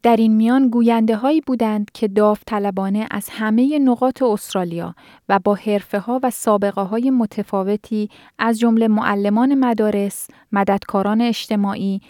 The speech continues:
پزشکان و روزنامه‌نگارانی که همهٔ وقت خود را وقف این ایستگاه‌های پیشگام می‌کردند.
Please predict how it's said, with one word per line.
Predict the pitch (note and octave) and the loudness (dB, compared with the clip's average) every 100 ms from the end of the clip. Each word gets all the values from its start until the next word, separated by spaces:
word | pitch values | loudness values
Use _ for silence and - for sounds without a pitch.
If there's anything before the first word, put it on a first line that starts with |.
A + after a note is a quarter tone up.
| _ - | _ -4
پزشکان | F#3+ F#3+ F#3+ - G#3+ G#3 G#3 - - G#3+ | -2 -2 -4 -4 -2 -2 -2 -6 -16 -2
و | G#3 | 0
روزنامه‌نگارانی | G3+ G#3 G3 G#3 G3+ G3+ G3+ F#3+ G3 A#3 B3 | 2 -2 -2 -2 0 0 -2 -2 0 2 0
که | A#3+ G#3 G3 - - - | 0 -2 -2 -4 -20 -10
همهٔ | A3+ A3+ C4+ D4+ C#4+ | -2 2 2 2 0
وقت | B3+ - G#3 | -2 -2 -8
خود | - G#3 - | -4 -6 -2
را | G3 F#3+ | -2 0
وقف | G3+ G3+ - | -2 -4 -6
این | F#3+ G3+ G3+ | -4 -4 -4
ایستگاه‌های | G3+ F#3 - F#3 F3+ - F#3+ G3 - | -6 -8 -8 -6 -6 -4 -4 -4 -4
پیشگام | G3 - - F#3 D#3 | -6 -6 -4 -6 -6
می‌کردند. | D3+ - - - - F3 | -10 -8 -8 -8 -12 -16